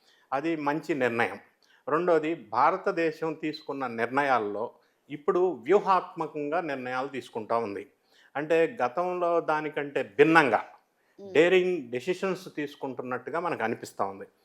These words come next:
Speaker 1: అందులో భాగంగానే సింధు బంధు, సింధు
Speaker 2: ఎస్.
Speaker 1: నది నుంచి పాకిస్తాన్కి జీవనాధారం, సాగు, తాగునీరు మనం వదిలితేనే ఆ కంట్రీలో వాళ్ళు బ్రతకటానికి సాధ్యమయ్యే విషయం.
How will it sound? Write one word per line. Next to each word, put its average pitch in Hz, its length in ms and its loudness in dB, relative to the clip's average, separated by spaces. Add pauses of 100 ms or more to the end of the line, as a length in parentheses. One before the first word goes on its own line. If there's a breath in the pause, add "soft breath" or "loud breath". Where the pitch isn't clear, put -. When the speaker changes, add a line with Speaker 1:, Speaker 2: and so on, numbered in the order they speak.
(220 soft breath)
Speaker 1:
అందులో 175 360 4
భాగంగానే 135 720 2 (180)
సింధు 151 420 -2
బంధు, 110 400 -2 (680)
సింధు 202 560 4
Speaker 2:
ఎస్. 170 80 0
Speaker 1:
నది 151 320 -2
నుంచి 135 540 -4 (960)
పాకిస్తాన్కి 156 1040 -2 (100)
జీవనాధారం, 123 760 0 (460)
సాగు, 135 720 0
తాగునీరు 127 800 0 (280)
మనం 120 580 -6
వదిలితేనే 147 580 -2
ఆ 135 140 -8
కంట్రీలో 127 560 -4
వాళ్ళు 123 200 0
బ్రతకటానికి 113 640 -10
సాధ్యమయ్యే 110 640 -4 (280)
విషయం. 113 280 0